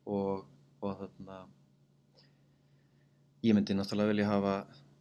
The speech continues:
miklu meira að setja af iPad Pro, iPad Pro og svona stærri tækjum, þannig að væri hægt að leika sér með, eins og til dæmis í myndmenntakennslu, að væri hægt að nýta þetta betur í myndmennt,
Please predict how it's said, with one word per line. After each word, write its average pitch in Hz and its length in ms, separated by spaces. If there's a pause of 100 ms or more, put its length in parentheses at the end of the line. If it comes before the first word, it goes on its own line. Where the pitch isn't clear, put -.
(200)
miklu 117 460
meira 110 200
að 104 80
setja 117 320
af 104 180
iPad - 380 (460)
Pro, - 260 (260)
iPad - 260
Pro 113 280
og - 720
svona 110 160
stærri 120 400
tækjum, 131 480 (100)
þannig 110 240
að 107 100
væri 113 180
hægt 110 180
að 107 160 (260)
leika 117 440
sér 110 140
með, 110 200 (380)
eins 110 200
og - 60
til 104 120
dæmis 104 220
í 104 40
myndmenntakennslu, 120 880
að 107 120
væri 104 120
hægt 104 100
að 110 100
nýta 113 280
þetta 104 160
betur 110 380
í 110 140 (220)
myndmennt, 117 640